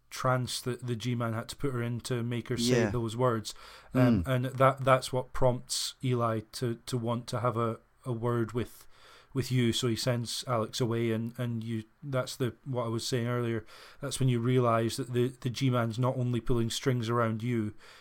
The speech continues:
Speaker 1: he's pulling strings around Eli as well and Alex, and he clearly has, and, and as we've said, he clearly has been involved right from the beginning in setting these events in motion.
Speaker 2: Yeah.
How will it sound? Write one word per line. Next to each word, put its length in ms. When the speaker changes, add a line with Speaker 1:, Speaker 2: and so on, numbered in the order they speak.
Speaker 1:
he's 200
pulling 300
strings 480
around 500
Eli 420
as 160
well 320
and 100
Alex, 480
and 200
he 120
clearly 400
has, 720
and, 340
and 240
as 180
we've 140
said, 240
he 160
clearly 600
has 140
been 220
involved 720
right 340
from 200
the 60
beginning 500
in 180
setting 560
these 240
events 380
in 100
motion. 400
Speaker 2:
Yeah. 140